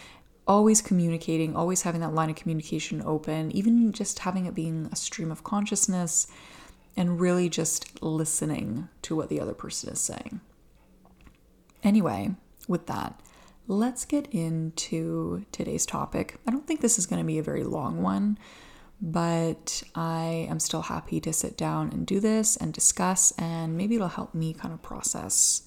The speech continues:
my thoughts and feelings. Might be all over the place, might not. <laughs> Stay tuned.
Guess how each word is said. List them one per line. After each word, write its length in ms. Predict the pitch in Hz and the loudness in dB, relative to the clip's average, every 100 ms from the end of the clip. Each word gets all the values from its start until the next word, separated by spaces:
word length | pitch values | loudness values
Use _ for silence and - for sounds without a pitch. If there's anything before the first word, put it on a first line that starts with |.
| - - - - - - - _ - | -12 -20 -20 -20 -20 -20 -20 _ 0
my 280 | 165 165 | 0 0
thoughts 480 | 160 - - - - | -4 -6 -6 -2 -2
and 120 | 165 | -2
feelings. 520 | - 165 - - - - - - | -6 -6 -6 0 0 0 -2 2
Might 180 | 208 | 4
be 80 | 208 | 6
all 140 | 196 190 | 8 8
over 140 | 180 | 6
the 100 | 175 | 0
place, 500 | - 175 170 - - | 0 2 4 4 4
might 280 | 160 160 - | 0 0 0
not. 420 | 156 156 160 160 - 226 | -2 0 -2 -4 -6 -8
<laughs> 180 | - - | -8 -10
Stay 260 | - 170 | -6 -4
tuned. 360 | 175 220 190 | 0 0 0